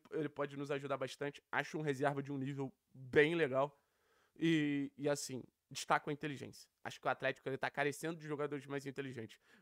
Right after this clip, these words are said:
Principalmente depois da saída do Christian. Acho que são jogadores que atacam muito espaço, jogadores de, de muita vontade, mas jogadores que pensam pouco.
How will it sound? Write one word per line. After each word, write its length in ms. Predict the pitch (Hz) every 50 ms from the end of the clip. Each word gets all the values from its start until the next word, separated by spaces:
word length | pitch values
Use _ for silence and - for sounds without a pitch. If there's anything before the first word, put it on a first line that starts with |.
| _ -
Principalmente 580 | 160 185 - - - 208 170 156 156 151 -
depois 280 | 147 143 - 151 147 139
da 80 | 147
saída 300 | 143 - 143 143 139 143
do 80 | 139 127
Christian. 360 | - - - 120 - - - _ _ _ - - -
Acho 220 | - - - - -
que 180 | - 143 139 -
são 200 | - - 156 139
jogadores 360 | 139 131 139 135 139 143 -
que 80 | -
atacam 360 | 123 - - 143 151 - 156 147
muito 160 | 147 143 -
espaço, 600 | - - - - 156 156 151 - - 143 135 135
jogadores 440 | 139 147 143 139 139 147 151 143 135
de, 120 | 143 - _ _ - - 156 -
de 120 | 139 165
muita 260 | 151 175 190 - 175
vontade, 640 | 151 165 160 151 - - 151 147 165 165 160 165 _ _ _ _ _ -
mas 140 | 147 147 143
jogadores 360 | 156 147 151 143 147 151 -
que 120 | - 147 135
pensam 440 | _ - 156 156 151 - 165 151
pouco. 360 | 143 - - 127 113 _ _